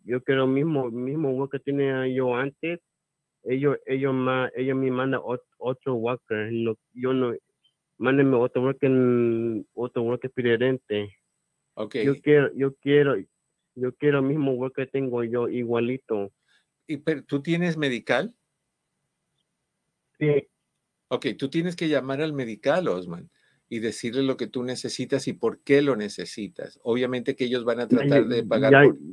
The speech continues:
Speaker 2: Perdón.
Speaker 1: y, ya yo, y ya mi mamá fue a ver, mi mamá ya fue,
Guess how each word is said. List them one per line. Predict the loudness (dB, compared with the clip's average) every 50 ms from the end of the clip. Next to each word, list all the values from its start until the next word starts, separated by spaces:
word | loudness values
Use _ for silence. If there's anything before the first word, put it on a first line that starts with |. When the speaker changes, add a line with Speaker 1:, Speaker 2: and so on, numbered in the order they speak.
| -16 _ _ _
Speaker 2:
Perdón. | -8 -8 -2 0 2 4 6
Speaker 1:
y, | 4 4 4 0 _ -18 -20 -20 _ _ _ _ _ _ _ _ _
ya | 6 8 8
yo, | 8 10 10 8 8 8 6 2 -2
y | -4 -4 -2 -2 -2 -2 -4 -4 -2
ya | 2 2
mi | 4 4 4
mamá | 4 4 4 2 2
fue | 0 0 2 4 6 6
a | 6 6
ver, | 4 4 4 4 4
mi | 2 2 2
mamá | 2 2 2 2 2 2
ya | 0 0
fue, | -2 _ 0 2 2 2 2 2 0 0 0 0 0 0 0 -2 -4